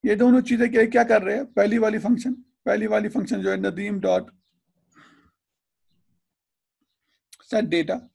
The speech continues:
ये मैंने ऐसे लिखा, ये जो है, तो ये क्या कर रही है ये वाली function? असल में यहाँ पे क्या हो रहा है, जब ये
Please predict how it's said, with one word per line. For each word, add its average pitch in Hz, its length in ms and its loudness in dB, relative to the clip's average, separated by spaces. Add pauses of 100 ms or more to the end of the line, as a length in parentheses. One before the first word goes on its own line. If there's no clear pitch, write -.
(180)
ये 180 120 -4
मैंने - 340 -4 (180)
ऐसे 180 220 -6
लिखा, 175 280 -6
ये 165 220 -2 (180)
जो 196 60 -10
है, 190 160 -12 (3750)
तो 98 80 0
ये - 80 0
क्या 202 180 2
कर 190 200 -2
रही 143 120 0
है 139 60 2
ये 143 80 0
वाली 139 220 0
function? - 420 -8 (300)
असल 220 320 -4
में 180 160 -6
यहाँ 175 300 -6
पे 196 120 -4
क्या 165 180 -4
हो 131 160 -2
रहा - 120 -12
है, 226 60 -18 (300)
जब 247 220 -6
ये 220 300 -4